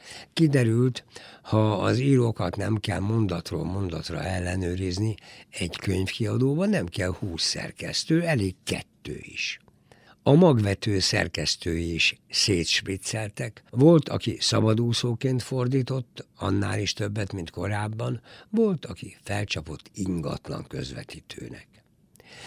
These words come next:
Éva a Beszélőt kiadó KFT. ügyvezetőjeként még több időt töltött a szerkesztőségben, mint én. A gyerekeknek aranyéletük volt, bár a korlátlan szabadság nem csak édes,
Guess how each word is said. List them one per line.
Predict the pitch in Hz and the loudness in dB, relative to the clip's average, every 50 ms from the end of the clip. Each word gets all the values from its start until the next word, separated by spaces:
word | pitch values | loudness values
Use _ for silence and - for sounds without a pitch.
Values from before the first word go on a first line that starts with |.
| - - - - - | -14 -12 -12 -14 -10
Éva | - 139 156 196 214 190 190 180 170 143 | 2 6 8 10 10 10 8 6 4 2
a | - - 113 | 0 -2 0
Beszélőt | 123 135 160 160 - - 139 117 98 90 92 92 - | 2 4 4 4 4 6 4 4 4 2 0 -4 -2
kiadó | - 139 120 98 95 92 82 80 - | 0 2 2 2 2 2 -2 -4 -4
KFT. | - - 104 104 107 107 98 92 - - - - 110 107 107 - - | -2 -2 0 0 0 0 0 -2 -4 -4 -2 0 2 2 0 -2 0
ügyvezetőjeként | - 127 123 107 95 85 80 78 82 85 85 - 98 92 87 82 82 - - 110 110 110 113 110 - - - - - - - - | 0 2 2 2 2 0 0 0 0 -2 -2 -2 -2 -2 0 0 -2 -2 -2 -2 -2 -2 -4 -6 -8 -12 -18 -18 -18 -18 -6 0
még | - 135 143 143 131 113 - - | 4 6 8 8 8 6 2 -2
több | - - 98 90 - - | -2 -2 -2 -2 -2 -6
időt | - 87 90 85 78 - _ | -8 -4 -4 -4 -4 -4 _
töltött | - 87 76 76 - - - - - | -6 -6 -6 -6 -6 -10 -12 -12 -12
a | - - | -8 -8
szerkesztőségben, | - - - 73 73 - - - - - - 80 78 - - 156 - 73 73 - - - | -6 -4 -4 -6 -6 -6 -8 -8 -6 -6 -8 -4 -2 -2 -2 -2 -4 -8 -8 -8 -8 -8
mint | - 69 69 67 - - - - - | -8 -8 -8 -10 -10 -14 -18 -14 -12
én. | - - - - - - - - - _ _ _ | -10 -10 -10 -10 -12 -14 -16 -18 -20 _ _ _
A | - - | 4 8
gyerekeknek | 120 139 135 127 113 - 107 95 - 101 98 - | 8 8 8 6 4 2 0 -2 0 -2 -2 -2
aranyéletük | - 101 101 98 98 101 110 110 110 107 107 110 113 - 135 117 - | 0 0 2 2 4 2 2 2 2 2 2 0 0 0 -4 -4 -2
volt, | 123 131 131 123 117 | -2 0 0 0 0
bár | 113 117 113 113 113 113 - | 0 0 0 0 -2 -2 -4
a | - 120 117 | -4 -4 -2
korlátlan | - - 156 170 180 165 131 110 - - 104 95 | 2 2 4 4 4 4 2 2 0 0 -2 -2
szabadság | 92 - 120 120 120 120 113 - - 113 113 117 120 | 0 0 0 0 0 0 0 0 0 2 2 2 2
nem | 127 135 135 127 | 2 2 2 2
csak | - - 85 - - | 0 0 -2 -6 -6
édes, | - 87 85 80 78 80 90 90 80 80 - - - - | -6 -4 -4 -2 -2 -2 -2 -2 -2 -2 -4 -4 -6 -6